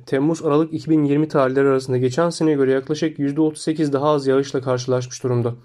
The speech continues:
Son altı aydaki yağış eksikliği tahıl hasadını önemli ölçüde azaltırken çiftçiler için kuraklık uyarılarını tetikleyerek gelecekteki mahsul üretimini de tehlikeye sokmuş oldu. İki bin yirmi bir Ocak ayının ikinci yarısında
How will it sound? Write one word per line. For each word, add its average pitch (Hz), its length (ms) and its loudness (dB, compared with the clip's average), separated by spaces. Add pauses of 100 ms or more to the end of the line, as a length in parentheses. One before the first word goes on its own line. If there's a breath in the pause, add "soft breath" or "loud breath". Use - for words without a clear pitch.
(260 soft breath)
Son 131 180 -2
altı 135 260 0
aydaki 131 300 0
yağış 127 280 0
eksikliği 135 580 -2 (260 loud breath)
tahıl 147 200 -2
hasadını 156 400 2
önemli 147 300 0
ölçüde 151 280 0
azaltırken 127 720 0 (300 soft breath)
çiftçiler 147 400 0
için 143 240 -2
kuraklık 139 420 -4 (160)
uyarılarını 131 580 0
tetikleyerek 135 640 -2
gelecekteki 151 560 -2
mahsul 151 340 -2
üretimini 151 320 -2
de 147 80 -2
tehlikeye 135 420 -2
sokmuş 123 360 -8
oldu. 123 200 -6 (440)
İki 147 200 0
bin 156 100 2
yirmi 151 240 2
bir 151 100 2
Ocak 147 340 0
ayının 139 240 2
ikinci 139 320 0
yarısında 123 500 2